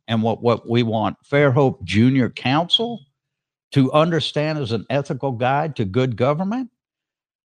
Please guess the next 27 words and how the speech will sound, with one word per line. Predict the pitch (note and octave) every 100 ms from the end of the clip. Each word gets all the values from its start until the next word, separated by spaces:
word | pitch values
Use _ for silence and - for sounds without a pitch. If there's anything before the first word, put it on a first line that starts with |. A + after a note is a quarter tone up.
| -
Does | D#3 D3+
the | D#3
above | D3+ C#3 D#3+ D#3
not | D3+ D3+
support | - A2+ - A#3+ G#3 - A#2+
ethics, | C3 - - -
accountability, | B2+ D3 C3+ C3+ A#2+ B2 A#2+ A2
and | A2
transparency? | - A#2 A2 - A2 A2+ - - - _ _ _ _ _ _ -
The |
opposite | - G#2+ B2 G#2+ - A#2
of | G2+
that | C#3+ G#3 E3+ E3+ _ _ _ _ _ _ _ _
is | C3 C3+ C#3 D#3 - _ _ _ _
elected | B2+ A#2+ C#3 G3+ E3
officials | A#2+ F3+ F#3 E3 C#3+
who | F#3
use | E3+ G3 G#3
their | G3+ F#3+
office | F#3 G3+ F#3 D3
for | D#3+
personal | - F#3 F#3+ G#3 F#3+
gain | B2+ A#2 B2+
are | C3
contributing | - C3+ A#2+ D#3+ E3+ A2+ B2+ B2+
to |
political | G#2 - C3 C3 B2 B2 A#2+ -